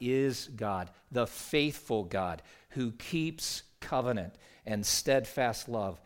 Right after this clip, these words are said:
with those who love him and keep his commandments to a thousand generations." Your Bibles are open. Um, before we read a portion of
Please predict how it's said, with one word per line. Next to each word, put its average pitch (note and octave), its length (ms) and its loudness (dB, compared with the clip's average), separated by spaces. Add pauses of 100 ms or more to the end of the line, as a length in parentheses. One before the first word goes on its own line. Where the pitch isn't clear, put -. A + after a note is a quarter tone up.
(220)
with A2+ 180 -4
those A#2 220 0
who G#2+ 120 -4
love G#2 240 -2
him G#2 140 -6
and G2 120 -6
keep G#2 200 -8
his G2+ 140 -8
commandments G2 720 -8 (500)
to A#2 220 -2
a G2 40 0
thousand A2 840 -4
generations." F2+ 880 -10 (1120)
Your G#2+ 100 -4
Bibles B2+ 460 6
are A2 180 2
open. D3+ 440 6 (480)
Um, G2+ 500 0
before D3+ 440 4
we B2+ 160 4
read C3+ 280 4
a A2 80 4
portion C3 720 2
of G#2+ 360 2